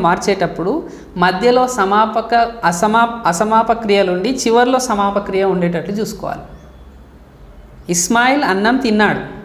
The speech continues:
అది సామాన్య వాక్యం. తిన్నాడు అనేటువంటి సమాపక క్రియ కాబట్టి సామాన్య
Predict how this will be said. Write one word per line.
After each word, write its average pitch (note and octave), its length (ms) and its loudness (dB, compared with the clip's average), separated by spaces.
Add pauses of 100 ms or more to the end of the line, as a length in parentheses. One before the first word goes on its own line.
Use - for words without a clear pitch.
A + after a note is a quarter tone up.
(840)
అది C4 120 2 (100)
సామాన్య A#3 480 4
వాక్యం. D3+ 280 -2 (120)
తిన్నాడు A#3 460 2
అనేటువంటి A#3+ 420 -4
సమాపక G#3+ 340 2
క్రియ G#3 160 0
కాబట్టి G#3+ 240 2
సామాన్య F#3 320 2